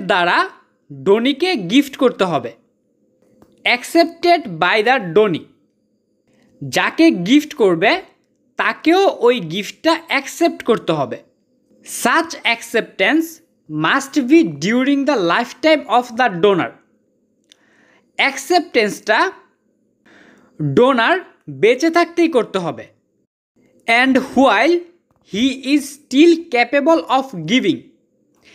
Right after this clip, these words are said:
এবং ডোনার গিফট করার জন্য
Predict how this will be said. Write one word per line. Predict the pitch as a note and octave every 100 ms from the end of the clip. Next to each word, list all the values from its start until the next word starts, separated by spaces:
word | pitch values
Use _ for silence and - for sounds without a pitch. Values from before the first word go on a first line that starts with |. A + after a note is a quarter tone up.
| _ _ - G3
এবং | F#3 B3+ F#4 - _ _ _ _ _ _ _
ডোনার | D3 C#3+ B3+ A#3 A3 F4+ F4+ _ _ _ _ _ _ _ _ - _ _ _ -
গিফট | C3+ E3+ C#4 - E4
করার | D#4+ D4+ A#3+
জন্য | B3